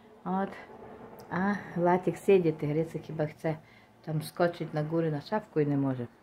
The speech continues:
On wskakuje tam już. Kochani moi, dawno nie nagrywałam wam na mukbang. Przepraszam za to. Jakoś, kochanie, zawsze ręki, jak to się mówi, nie dochodzą.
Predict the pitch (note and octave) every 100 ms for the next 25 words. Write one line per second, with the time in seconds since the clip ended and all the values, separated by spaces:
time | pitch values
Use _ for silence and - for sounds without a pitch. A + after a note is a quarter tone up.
0 | _ - - C#4 B3 - G#3 G#3 C4+ A#3+
1 | E3+ - C#3+ D3 - - - - - -
2 | - - - - - - - - - -
3 | - - - - - - - - F3+ G3+
4 | F3 E3 D#3 D#3 D#3 A#3 A3 F3+ F3 E3
5 | D3+ D3+ D3 G3+ B3 A3+ G3+ G3+ G3 -
6 | - - - - - F#3+ F#3+ F3+ E3 F#3+
7 | F3+ F3 - - - - - D#3 G3 -
8 | F#3 F3 F3+ F3 E3+ G#3+ D#4+ A#3+ - F#3+
9 | G3 G3 F3+ E3+ F#3 F3+ E3+ F3 F3 -
10 | D#3 D#3+ D#3+ - D#3 D3+ D3+ D3 D3 C#3+
11 | D3 C#3+